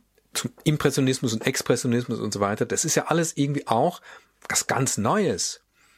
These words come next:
und ist folgerichtig und ist trotzdem schön. Interessanterweise, ja. Es ist möglich, dass es schön ist. Es ist aber eben nicht schön in einem äußerlichen Sinn, das ist vielleicht der Unterschied,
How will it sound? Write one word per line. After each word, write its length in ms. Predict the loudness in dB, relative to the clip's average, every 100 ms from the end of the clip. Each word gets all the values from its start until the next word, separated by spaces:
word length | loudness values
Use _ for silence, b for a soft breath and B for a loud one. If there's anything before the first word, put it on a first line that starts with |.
| b b
und 180 | -2 0
ist 260 | -2 -2 -8
folgerichtig 960 | 0 2 2 0 -2 -6 -4 -4 -4 -12 B B B 2
und 260 | 4 4 0 0
ist 220 | 0 2
trotzdem 420 | 0 0 0 0
schön. 480 | 4 4 4 2 -6 _ _ _ _ _ _ _ -20 -20 _ _ _ _ _ _ _ _ _ -2
Interessanterweise, 960 | 0 2 2 2 2 2 2 0 -2
ja. 300 | 0 0 0 _ _ _ _
Es 140 | -2 0
ist 160 | 0
möglich, 500 | 0 2 4 4 2
dass 240 | 2 2 2
es 180 | -2 -4 B B
schön 540 | 0 2 4 4 2 -2
ist. 260 | -4 -4 B B B
Es 140 | -2
ist 220 | 0 2
aber 180 | 2 2
eben 320 | 2 0 -2 -6 b b _ _ _ _ _ _ -2
nicht 320 | 2 4 2
schön 360 | 2 4 4 4
in 140 | 0
einem 100 | 0
äußerlichen 580 | 2 2 2 -2 -2 -6
Sinn, 320 | -6 -6 -8 -4
das 160 | -4 -2
ist 80 |
vielleicht 240 | 0 -2 0
der 100 | 0
Unterschied, 440 | 0 -2 -2 -4